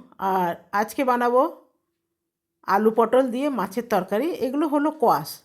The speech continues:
কোয়াশ আবার অনেক জায়গায় পাওয়া যায়, আবার অনেক জায়গায় পাওয়া যায় না।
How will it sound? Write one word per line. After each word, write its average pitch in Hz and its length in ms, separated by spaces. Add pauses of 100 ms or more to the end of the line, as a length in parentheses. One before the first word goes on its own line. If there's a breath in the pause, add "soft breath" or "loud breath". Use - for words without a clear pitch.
(1200)
কোয়াশ 262 320
আবার 330 200
অনেক 285 300
জায়গায় 294 260
পাওয়া 254 240
যায়, 285 160
আবার 269 200
অনেক 226 260
জায়গায় 240 240
পাওয়া 175 240
যায় 156 140
না। 151 160